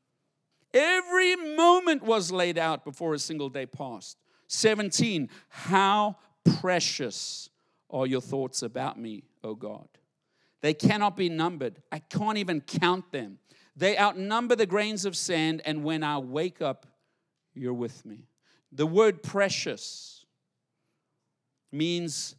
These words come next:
thoughts of great value, thoughts that are rare, thoughts that are important. It means that God's thoughts about you, he cherishes them, and they're close to his heart.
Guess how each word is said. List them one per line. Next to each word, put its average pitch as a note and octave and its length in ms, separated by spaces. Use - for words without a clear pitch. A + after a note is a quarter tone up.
thoughts F#3+ 460
of C#3+ 160
great D3 300
value, B2+ 540
thoughts F#3+ 420
that D#3+ 160
are C3+ 180
rare, A#2+ 600
thoughts G3 460
that E3 160
are C#3+ 180
important. - 920
It D#3 140
means G3+ 300
that F3 200
God's G3 500
thoughts G3 680
about F3+ 420
you, F3 240
he E3+ 220
cherishes F#3+ 920
them, A#2+ 340
and A2+ 140
they're A#2 120
close B2+ 460
to A#2+ 120
his A2 160
heart. - 420